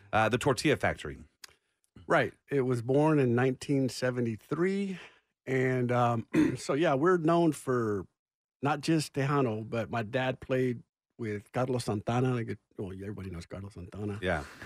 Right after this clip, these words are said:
Speaker 2: Uh, Tower, you know, Tower of Power. So we're known for our versatility.
Speaker 1: Yeah.
Speaker 2: Um, to the point where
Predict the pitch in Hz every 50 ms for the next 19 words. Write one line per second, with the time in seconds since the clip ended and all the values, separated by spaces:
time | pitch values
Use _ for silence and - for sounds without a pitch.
0 | - - - 110 107 101 98 95 90 90 87 - - - 127 127 131 104 - 151
1 | 151 143 135 131 131 127 127 123 120 - _ _ _ _ _ _ _ _ - 147
2 | 139 147 147 139 - 143 139 143 143 143 143 139 139 139 135 135 131 127 - -
3 | _ _ _ _ _ _ _ _ _ _ _ _ _ _ _ - - - - -
4 | 185 175 175 175 151 156 175 196 190 170 - _ _ _ _ _ _ _ _ _
5 | - 165 160 170 180 175 - - 151 139 131 123 127 135 135 - - 113 - _
6 | - - 180 156 - - - 98 87 85 92 101 92 78 71 67 - _ _ _
7 | - 107 107 104 101 101 95 90 87 80 - - _ _ _ _ _ _ _ _
8 | _ _ _ _ _ _ _ _ _ _ _ _ - 165 151 143 - - 160 151
9 | 139 123 135 139 139 135 131 131 123